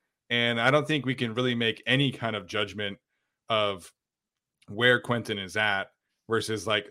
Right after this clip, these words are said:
Zay Flowers, who's getting targeted, like, thirteen times a game. Like, you ju-, that's just not a fair conversation to have. So I understand the frustration of the usage. I'm right there with everybody.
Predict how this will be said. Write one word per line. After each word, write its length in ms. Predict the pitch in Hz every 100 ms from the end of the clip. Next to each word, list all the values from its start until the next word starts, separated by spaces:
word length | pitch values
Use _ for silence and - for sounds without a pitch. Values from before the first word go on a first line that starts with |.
| 98
Zay 240 | 107 117
Flowers, 500 | 113 120 120 104 98
who's 200 | 113 98
getting 260 | 117 113 104
targeted, 500 | - 113 113 104 101
like, 200 | 104 -
thirteen 760 | - - 131 131 - 127 120
times 420 | - 123 123 117
a 60 | 107
game. 300 | 123 127 82 _ _ _ _ _ _ -
Like, 160 | 107
you 120 | 117
ju-, 180 | 127 131
that's 220 | 113 117 -
just 180 | 135
not 220 | 120 120 120
a 60 |
fair 220 | - 117
conversation 800 | 107 110 107 95 104 98 - 95 85
to 100 | 90
have. 340 | 143 98 - - _ _ _ _ _ _
So 360 | - - 117 113
I 240 | 110 135
understand 420 | 165 151 135 127 123
the 80 |
frustration 720 | 110 104 95 104 104 104 113 107
of 120 | 95
the 60 | 95
usage. 480 | 98 104 117 120
I'm 160 | 107 92
right 200 | 104 104
there 180 | 107 98
with 180 | 92 104
everybody. 560 | 107 110 120 135 139